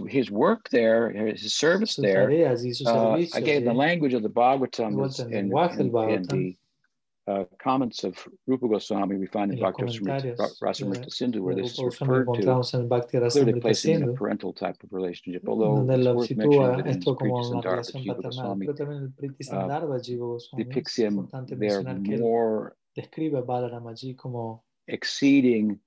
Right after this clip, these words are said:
Speaker 1: or
Speaker 2: como
Speaker 1: going beyond
Speaker 2: superando o
Speaker 1: his,
Speaker 2: yendo más allá,
Speaker 1: his
Speaker 2: por decirlo así,
Speaker 1: known, uh, emotional
Speaker 2: de su
Speaker 1: composition,
Speaker 2: composición
Speaker 1: which, as I've
Speaker 2: emocional
Speaker 1: said, is
Speaker 2: conocida, que como
Speaker 1: Sakya
Speaker 2: dije, es
Speaker 1: Bandha
Speaker 2: Sakya Ba-,
Speaker 1: Dasya,
Speaker 2: Sakya
Speaker 1: and,
Speaker 2: atado con
Speaker 1: and, and, uh, and
Speaker 2: Dasya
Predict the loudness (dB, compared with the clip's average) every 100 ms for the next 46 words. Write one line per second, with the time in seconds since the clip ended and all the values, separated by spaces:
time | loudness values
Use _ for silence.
0 | _ _ _ _ _ _ -6 2 4 4
1 | 2 2 4 4 4 4 2 2 0 0
2 | 0 2 2 0 -2 -4 0 2 2 0
3 | -8 -6 -4 -4 -4 -8 -2 4 6 6
4 | 6 6 6 6 4 -2 _ _ _ _
5 | _ -4 -2 0 -4 -8 _ _ _ 0
6 | 4 6 4 2 2 0 -2 _ _ _
7 | _ _ -6 -4 -4 -4 2 2 4 0
8 | -2 -6 -6 -8 -4 -2 0 0 0 0
9 | 2 2 2 2 0 -2 -2 -2 -2 -4
10 | -6 -2 0 0 0 -2 0 2 4 4
11 | 2 2 2 0 -2 -6 -8 _ -14 -6
12 | -4 -2 -2 4 4 6 2 0 -6 -8
13 | -8 -12 -16 -16 -12 -8 -8 -10 -10 -6
14 | -4 -2 -2 -2 -4